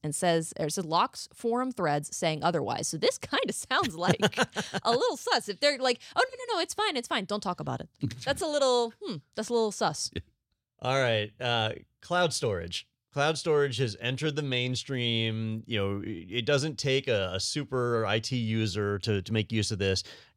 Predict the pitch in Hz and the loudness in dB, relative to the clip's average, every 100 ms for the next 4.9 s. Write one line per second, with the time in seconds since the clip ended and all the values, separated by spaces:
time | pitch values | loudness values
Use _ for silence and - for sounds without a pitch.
0 | 101 110 123 127 101 113 107 107 104 104 | -4 0 2 2 0 2 2 2 2 0
1 | 107 107 123 123 104 120 113 107 113 117 | -2 -2 -2 -2 -2 -2 -2 0 2 2
2 | 101 101 101 101 92 127 120 127 - 120 | 2 2 2 0 -2 -2 0 0 0 0
3 | 117 110 110 - 127 139 139 143 147 135 | 2 2 -2 -4 -4 0 0 0 -2 -2
4 | 117 127 117 107 - 104 104 101 98 | 0 0 0 -2 -2 0 2 2 0